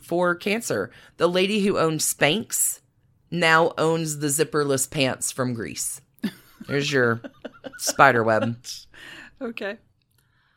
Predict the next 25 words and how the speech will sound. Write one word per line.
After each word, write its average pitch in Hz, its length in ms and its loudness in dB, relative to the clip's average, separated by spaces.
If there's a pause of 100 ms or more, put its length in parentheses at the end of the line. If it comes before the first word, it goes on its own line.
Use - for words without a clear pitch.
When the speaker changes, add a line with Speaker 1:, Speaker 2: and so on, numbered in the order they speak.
(600)
Speaker 2:
Interesting. 185 760 -8 (180)
Speaker 1:
Olivia 247 340 4
Newton-John, 226 960 0
eternal 185 400 -2
warrior, 135 520 2 (160)
and 143 200 -4
just 151 340 -2 (160)
faces 160 440 -2
reality 147 600 0
on 135 200 -2
the 135 80 -4
daily. 127 480 -4 (100)
She'll 143 220 -6
talk 143 280 -2
about 147 280 -2
embracing 135 480 -4
it 135 260 -2 (720)
and 143 420 -4
being 147 320 -2
one 143 160 2
of 147 100 2
the 139 60 -2
millions 143 640 2
of 135 80 -4
people 120 480 -6